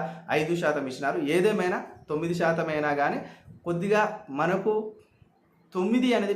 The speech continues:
పెద్ద సంఖ్య కనిపించినా రెండు శాతము కోల్పోయిన మన బాధ ఇంకెక్కువనే ఉన్నది.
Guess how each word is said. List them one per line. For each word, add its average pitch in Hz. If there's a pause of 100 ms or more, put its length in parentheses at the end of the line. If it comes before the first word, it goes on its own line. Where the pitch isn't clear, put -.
పెద్ద 156 (120)
సంఖ్య 190
కనిపించినా 151 (580)
రెండు 220 (120)
శాతము 220 (480)
కోల్పోయిన 208
మన 180 (200)
బాధ 180 (580)
ఇంకెక్కువనే 170
ఉన్నది. 123